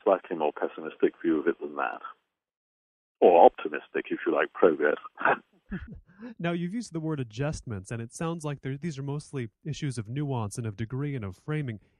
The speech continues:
Speaker 2: Is there no area where you out and out disagree with David Hume?
Speaker 1: Other than the general one I've mentioned, which is, is philosophically quite important, because it is basically how we think of the building blocks of our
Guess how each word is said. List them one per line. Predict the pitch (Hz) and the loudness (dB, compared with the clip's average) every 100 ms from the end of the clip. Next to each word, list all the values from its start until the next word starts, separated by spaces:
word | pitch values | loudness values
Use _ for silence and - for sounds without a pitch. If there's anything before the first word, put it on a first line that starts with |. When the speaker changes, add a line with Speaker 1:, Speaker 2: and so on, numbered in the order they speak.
| - | -8
Speaker 2:
Is | 180 147 | -6 -2
there | 175 | 0
no | 170 214 | 2 2
area | 175 170 185 196 180 | 4 4 4 4 6
where | 143 139 | 6 6
you | 135 131 131 120 - | 4 4 4 4 4
out | 143 | 6
and | 139 | 6
out | 123 131 - - | 4 2 -2 -4
disagree | 127 147 156 127 127 156 | -2 0 0 2 2 2
with | 190 165 160 | 0 0 2
David | 165 151 | 4 4
Hume? | 143 208 214 _ _ _ _ | 4 2 0 _ _ _ _
Speaker 1:
Other | 170 214 240 | 8 10 8
than | 196 131 | 6 4
the | 123 | 4
general | 113 127 151 131 107 98 | 4 2 2 4 6 8
one | 120 113 107 | 10 8 8
I've | 98 92 113 | 4 4 4
mentioned, | 180 170 - - - | 4 4 -2 -10 -2
which | 117 - | 0 6
is, | 135 107 117 | 6 6 2
is | 151 - - - | 2 0 -6 0
philosophically | - 143 - 147 - 110 | 6 8 10 8 8 -4
quite | - 123 98 | 6 6 6
important, | 95 - 175 147 - - 64 - - _ _ _ - | 0 0 8 8 8 -4 -12 -16 -20 _ _ _ -14
because | - 95 | -10 -10
it | - 120 | 4 4
is | 90 | 6
basically | 87 95 - 85 - 80 78 - | 6 4 0 -6 2 4 4 6
how | 90 | 6
we | 90 85 - | 8 6 4
think | 95 85 | -2 -2
of | 80 | 0
the | 87 | 2
building | 80 92 87 80 78 | 4 4 4 2 2
blocks | 85 - - - | 2 2 0 -6
of | 78 | 6
our | 78 78 82 | 8 10 6